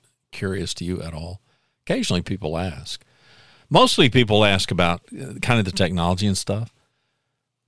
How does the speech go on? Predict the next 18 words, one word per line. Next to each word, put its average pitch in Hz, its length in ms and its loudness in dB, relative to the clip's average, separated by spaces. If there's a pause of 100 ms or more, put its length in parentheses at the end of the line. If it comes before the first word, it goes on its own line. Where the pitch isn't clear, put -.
(340)
Uh, 101 140 -6
it - 220 -8
still 151 320 4
is 110 100 4
amazing 110 440 4
to 92 100 0
me 90 160 2
that 85 160 -4
people 92 680 -2
act 95 180 2
like 92 180 2
this 98 200 0
is 80 140 -4
magic, 90 580 0 (380)
this 92 140 -8
whole 95 120 2
podcasting 95 720 0
thing. 101 320 -2